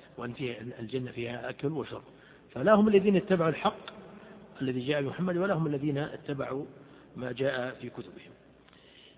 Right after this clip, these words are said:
يقول، آه، مثلًا القرافي رحمه الله في الأجوبة الفاخرة، يقول: "تضافرت كتب اليهود والنصارى على النعيم الجسماني"، اللي هو الأكل والشرب والنكاح،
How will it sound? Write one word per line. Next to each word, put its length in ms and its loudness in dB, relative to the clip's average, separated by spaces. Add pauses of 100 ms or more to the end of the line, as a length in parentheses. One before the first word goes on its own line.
يقول، 380 6
آه، 220 6
مثلًا 300 -2
القرافي 600 -2
رحمه 320 -8
الله 100 -6
في 80 -10
الأجوبة 340 -4
الفاخرة، 560 -2 (680)
يقول: 240 -2
"تضافرت 840 4
كتب 220 2
اليهود 380 4
والنصارى 600 -2
على 200 -4
النعيم 480 2
الجسماني"، 560 0 (600)
اللي 100 -4
هو 240 -4
الأكل 300 -6
والشرب 320 -6
والنكاح، 400 -6